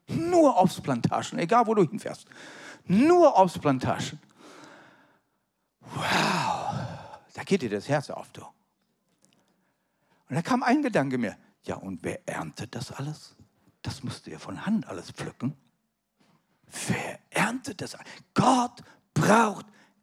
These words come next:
Erntearbeiter. Du und ich. Auf in den Mittelaltermarkt und Ernte einfahren. Fünf Wochen lang. Halleluja. Nee, auch du bei dir zu Hause, in deiner Nachbarschaft,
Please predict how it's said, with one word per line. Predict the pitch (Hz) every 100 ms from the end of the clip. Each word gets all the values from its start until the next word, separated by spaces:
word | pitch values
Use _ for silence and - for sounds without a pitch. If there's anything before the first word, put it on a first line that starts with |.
| -
Erntearbeiter. | 285 285 254 220 180 156 131 131 - - _ _ _ _ _ _ _ _ _ _ _ _ _ _ _ _ _ - - - - -
Du | - 277 277 -
und | 214 202 -
ich. | 208 139 - - _ _ _ _ _ _ _ _ _ _ _
Auf | 202 220 214
in | 196
den | 190
Mittelaltermarkt | 202 190 156 156 135 - -
und | 175 160 131 -
Ernte | 156 151 165 -
einfahren. | 117 - 123 -
Fünf | 196 202
Wochen | 131 98 98
lang. | 87 87 _ _ _ _ _ _ -
Halleluja. | 160 147 127 143 95 - -
Nee, | - 151 - - -
auch | 139
du | - 180 180 - -
bei | 113 110
dir | 127 151 147
zu | - - -
Hause, | 143 143 135
in | 107
deiner | 135
Nachbarschaft, | 131 131 123 - 120